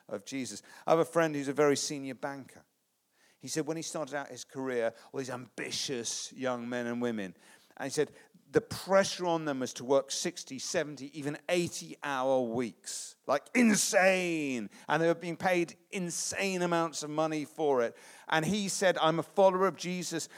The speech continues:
Therefore, although I'm committed to my job and I want to do well for my bosses, I refuse to worship my career." And he said, "Therefore, I am not gonna work your insane hours.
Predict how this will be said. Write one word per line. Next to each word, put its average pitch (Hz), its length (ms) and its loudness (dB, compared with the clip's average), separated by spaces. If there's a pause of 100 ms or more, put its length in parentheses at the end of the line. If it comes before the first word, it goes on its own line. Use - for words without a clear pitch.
(160)
Therefore, 175 560 4
although 165 300 6
I'm 151 180 2
committed 180 440 2
to 190 80 -6
my 180 140 2
job 170 340 4
and 160 80 -2
I 156 60 4
want 160 240 4
to 190 60 0
do 180 240 -4
well 175 240 4
for 175 100 -18
my 165 140 0
bosses, 151 400 0
I 147 80 4
refuse 165 540 -2
to 156 100 -6
worship 143 480 2
my 139 140 -4
career." 117 560 -4 (840)
And 147 120 0
he 147 60 0
said, 147 220 0
"Therefore, 180 580 4 (200)
I 151 140 4
am 151 180 4
not 175 280 6
gonna 170 180 4
work 156 420 4
your 139 180 4
insane 135 480 -4
hours. 107 560 -8